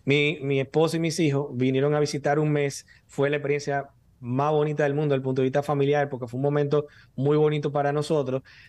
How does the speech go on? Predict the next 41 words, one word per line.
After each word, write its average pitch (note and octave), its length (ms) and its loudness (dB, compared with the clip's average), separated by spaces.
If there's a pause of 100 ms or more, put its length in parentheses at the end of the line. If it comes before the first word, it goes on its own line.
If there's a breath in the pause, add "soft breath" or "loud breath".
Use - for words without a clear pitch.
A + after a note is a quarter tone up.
pero D3+ 140 2
al D3+ 80 2
mismo D#3+ 200 0
tiempo, D3 240 2
señores, C3+ 380 0
fue, C#3+ 420 -2 (760)
eh, A#2+ 360 0
sí, F#3 540 -2 (100)
al C#3+ 140 0
principio C#3 320 -4
fue D3+ 200 -2
un D3 220 -2
poco D3 260 -2
de C#3 60 2
imposter C#3 440 -4
syndrome C#3 560 -2
cuando B2+ 200 -2
entré B2 160 0
a C3+ 40 0
Scotia. B2+ 420 -2
¿Por D3 220 0
qué? C3+ 220 -4 (600 loud breath)
Porque D3 260 2
fue G3 480 2
un G3+ 240 4
ascenso F#3 480 0
tan F3 300 -2
rápido F3 360 -2
a E3+ 40 0
nivel D3+ 440 2
de, D3+ 440 2
de C#3 120 0
seniority, B2+ 640 0
o B2+ 80 2
sea, C3 640 0
que C#3+ 440 0 (160)
yo D#3 180 0
mismo D#3+ 380 -2
estaba C#3+ 280 -2
como D3 200 -6
sorprendido. C3+ 760 -2